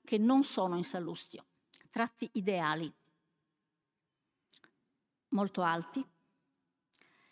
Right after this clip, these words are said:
e eroicizza al massimo e costantemente Catilina. Tratti ideologici ed eroicizzazione sono, come dire,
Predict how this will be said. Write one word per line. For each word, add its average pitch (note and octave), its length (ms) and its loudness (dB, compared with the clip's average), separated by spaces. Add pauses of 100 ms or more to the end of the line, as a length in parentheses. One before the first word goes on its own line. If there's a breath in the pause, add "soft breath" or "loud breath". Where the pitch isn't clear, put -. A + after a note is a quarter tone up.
(600 soft breath)
e - 800 -6
eroicizza A#3+ 1000 0 (220)
al F#3 220 -4
massimo F#3 520 -2
e G#3 40 -2
costantemente E3+ 960 -6
Catilina. D#3+ 600 -8 (2000 loud breath)
Tratti B3+ 380 0
ideologici G3 760 2
ed F3 280 -4
eroicizzazione G3+ 1200 0 (960)
sono, - 600 -4 (760)
come F#3+ 180 -4
dire, E3+ 380 -6